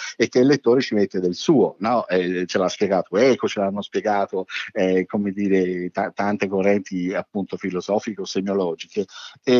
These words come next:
e qui te lo trovi, capito? Qui te lo trovi addosso. Cioè, tu in questo caso hai trovato l'emblematicità di una frase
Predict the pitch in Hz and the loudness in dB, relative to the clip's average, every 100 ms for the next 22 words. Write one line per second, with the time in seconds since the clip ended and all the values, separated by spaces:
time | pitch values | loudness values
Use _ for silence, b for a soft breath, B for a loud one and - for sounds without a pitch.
0 | 117 208 - 294 285 127 143 139 87 92 | 4 2 2 2 4 2 2 2 2 -2
1 | - 113 151 117 233 285 147 117 151 120 | -2 -2 2 2 2 2 2 2 2 2
2 | - 80 80 233 185 131 208 151 220 208 | 2 -4 -4 -2 2 2 2 4 2 4
3 | 247 233 247 196 139 127 135 151 110 123 | 2 4 2 2 2 4 2 0 0 -2
4 | 127 113 131 170 165 170 160 180 - 180 | -2 2 2 2 0 -2 -2 -4 -6 0
5 | 175 127 156 233 - 117 107 160 220 | 0 0 0 0 0 -2 0 2 2